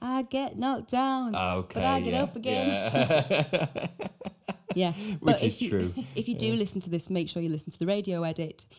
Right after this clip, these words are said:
Speaker 1: um, so that you don't get any profanities.
Speaker 2: <laughs>
Speaker 1: That's my disclaimer.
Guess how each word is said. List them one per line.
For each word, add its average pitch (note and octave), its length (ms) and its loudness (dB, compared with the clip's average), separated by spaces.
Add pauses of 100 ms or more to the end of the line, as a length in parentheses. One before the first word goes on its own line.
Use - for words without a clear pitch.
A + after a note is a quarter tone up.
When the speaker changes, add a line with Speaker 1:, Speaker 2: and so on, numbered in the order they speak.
(280)
Speaker 1:
um, D3+ 420 -2
so - 140 -8
that D3+ 100 -10
you D#3+ 60 -8
don't D3 180 -8
get - 160 -12
any D3+ 140 -8
profanities. - 680 -14 (360)
Speaker 2:
<laughs> - 400 -10
Speaker 1:
That's F#3 180 -8
my E3+ 120 2
disclaimer. D3+ 540 -2